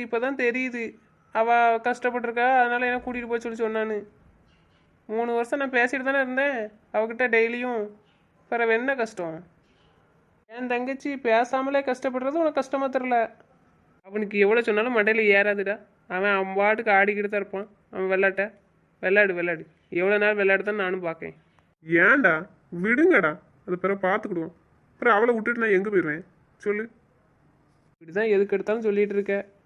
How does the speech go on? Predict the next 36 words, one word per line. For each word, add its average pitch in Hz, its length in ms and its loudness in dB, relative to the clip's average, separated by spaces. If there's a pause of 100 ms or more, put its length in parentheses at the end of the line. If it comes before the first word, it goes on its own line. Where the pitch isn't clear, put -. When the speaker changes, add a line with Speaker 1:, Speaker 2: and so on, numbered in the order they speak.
(140)
Speaker 1:
அவ 185 160 0 (100)
உன்னை 190 180 0
விட்டு 190 220 0
போக 185 160 0
மாட்டா, 185 260 -2
உன்னை 196 180 0
விட்டு 190 220 -4
போக 185 140 -4
மாட்டான்னு. 185 340 -4 (440)
நீனு 185 420 0
அவளை 202 200 0
விட்டு 196 220 -4
போக 190 160 0
மாட்டேன், 190 280 -4
போக 185 160 -4
மாட்டேங்க. 185 400 -4 (720)
என்ன 180 340 -4
கதைன்னு 190 320 -2
எனக்கு 190 220 -4
ஒண்ணும் 190 260 -4
புரிய 185 240 0
மாட்டேக்கு. 175 300 -6 (760)
Speaker 2:
சரி, 175 220 0 (420)
இரு, 160 120 -6 (100)
இரு, 147 100 -6 (500)
ஒரு 160 160 -6
ரெண்டு 156 180 -8
மூணு 165 220 -4
மாசம் 160 240 -10
போ, 143 60 -20 (200)
சரியா? 185 200 -6 (580)
அதுக்கப்புறம் 151 440 -8
அவன் 160 120 -6
தங்கச்சி 151 220 -10
கூட்டிகிட்டே 160 400 -8
போயிடும், 135 220 -12